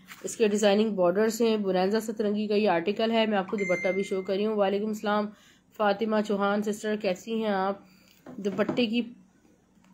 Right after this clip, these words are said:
दुपट्टे का clear बताइए, Color बताऊँ दुपट्टे का, मेरे ख्याल में वो पूछना चाह रही होंगी। अ, वो light pink सा shade है,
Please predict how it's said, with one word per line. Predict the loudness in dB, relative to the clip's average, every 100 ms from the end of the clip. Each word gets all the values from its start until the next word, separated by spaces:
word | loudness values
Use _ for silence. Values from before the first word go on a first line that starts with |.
| -8
दुपट्टे | -4 -4 -2 0
का | 2
clear | 0 0 4 6
बताइए, | 4 2 0 0 -2 -4 _ _ _ _ _ _ _ _ _ -20 -20 -20 -20 -20 -20 _ -2
Color | 4 4
बताऊँ | 4 2 2 2 0
दुपट्टे | -2 -4 -4 -4
का, | -4 -4
मेरे | -4 -4
ख्याल | -6
में | -4 -4 -6
वो | -12 -4 2 4 4 0 -10 -20 _
पूछना | -8 -4 -4
चाह | -2 0
रही | 0
होंगी। | -2 -4 -6 -8 -14 _ _ _ -8
अ, | 0 0
वो | 2
light | 2 4 2 0 -6
pink | -2 -2 -4
सा | -4 -4
shade | -2 0 0 0
है, | 2 0 0 -6